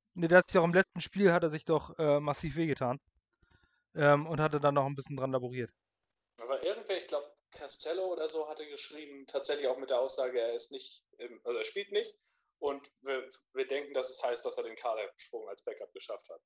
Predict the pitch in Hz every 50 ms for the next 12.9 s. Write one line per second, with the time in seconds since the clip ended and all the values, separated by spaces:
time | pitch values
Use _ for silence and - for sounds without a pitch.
0 | _ _ - 107 120 120 117 120 120 117 - - - 127 123 120 123 139 151 -
1 | - 113 - 113 110 107 - - 110 98 104 107 110 139 160 - - 123 131 131
2 | 135 127 - 131 127 123 123 120 120 123 120 - 107 - - 98 95 - 87 -
3 | - - 87 87 - - - 349 349 _ _ _ _ _ _ _ - - - -
4 | - - 117 113 113 139 147 143 156 165 120 120 117 - - 139 143 139 - 139
5 | 139 135 131 107 101 95 107 110 107 110 104 104 104 98 95 - _ _ _ -
6 | 120 117 - 135 139 131 135 147 143 143 139 135 - - - 185 - - - -
7 | 202 175 - 202 - - 190 160 143 - - 190 185 156 - - - - 175 151
8 | - - - 180 180 175 156 165 180 170 160 160 165 160 160 156 151 151 165 165
9 | 147 151 156 143 151 151 151 151 - - 170 156 147 135 127 143 156 147 - 156
10 | 131 - 147 135 - - - - 190 156 151 143 156 - - 180 170 147 143 143
11 | 139 139 143 143 131 - - - 170 151 139 135 135 135 135 135 143 - _ _
12 | - - _ _ - 135 - - 151 139 143 139 127 127 123 123 127 131